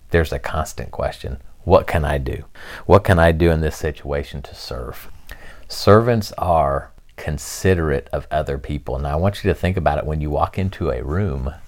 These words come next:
Is the first thing you think about, "What is everybody thinking of me?"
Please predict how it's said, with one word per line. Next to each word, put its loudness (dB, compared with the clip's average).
Is 0
the 2
first 2
thing 2
you 0
think -4
about, -2
"What 2
is 2
everybody -2
thinking -6
of -2
me?" -4